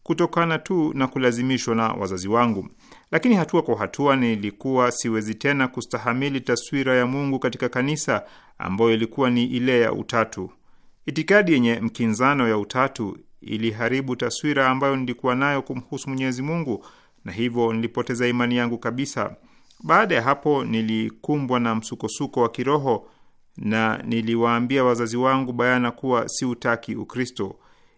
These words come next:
Itikadi ya utatu na kumwabudu Nabii Isa ni matatizo mawili katika Ukristo wa sasa ambayo yamepelekea watu wengi wasilimu. Maswali ambayo Bi Karen alikuwa nayo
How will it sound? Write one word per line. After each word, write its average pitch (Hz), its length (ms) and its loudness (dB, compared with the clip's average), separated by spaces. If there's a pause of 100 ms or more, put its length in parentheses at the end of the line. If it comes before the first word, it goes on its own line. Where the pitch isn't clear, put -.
(120)
Itikadi 139 460 0
ya 139 60 2
utatu 165 640 -2
na 127 180 0
kumwabudu 131 600 -2
Nabii 127 440 -2
Isa 143 240 -2
ni 123 80 0
matatizo 123 460 -4
mawili 139 640 0
katika 120 300 -4
Ukristo 131 500 -4
wa 123 100 0
sasa 139 380 -2
ambayo 120 480 0 (320)
yamepelekea 151 580 0
watu 123 240 0
wengi 113 520 0
wasilimu. 104 640 -4 (400)
Maswali 233 340 0
ambayo 147 280 4
Bi 117 160 -2
Karen 127 340 0
alikuwa 104 320 -4
nayo 143 400 0